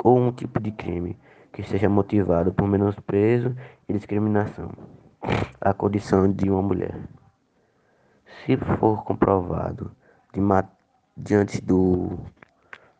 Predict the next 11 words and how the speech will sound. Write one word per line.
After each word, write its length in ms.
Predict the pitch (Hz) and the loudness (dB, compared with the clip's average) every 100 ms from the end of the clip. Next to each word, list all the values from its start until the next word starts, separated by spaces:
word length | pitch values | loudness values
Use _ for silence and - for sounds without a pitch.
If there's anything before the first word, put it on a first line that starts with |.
| _ | _
da, 420 | 78 87 85 87 | -8 -4 -2 0
dela 220 | 82 87 | 2 2
ser, 400 | 85 95 92 95 - 90 101 - 101 | 2 0 0 -4 -10 -8 -8 -10 0
antes 160 | 95 98 | 2 4
dela 180 | 95 92 | 2 2
ser 180 | - 95 | 0 -2
morta, 440 | 87 85 90 101 - - - _ - - _ - | 0 -4 -6 -12 -12 -20 -20 _ -20 -20 _ -4
é, 280 | 95 90 | 0 2
ser 260 | 85 - 104 | 2 2 2
violada, 960 | 104 110 95 90 95 98 95 98 95 98 _ | 6 4 4 2 2 2 0 -2 -2 -8 _
estrupada 840 | - - - - 82 87 95 92 | -18 -14 -16 -6 -2 -2 -2 -4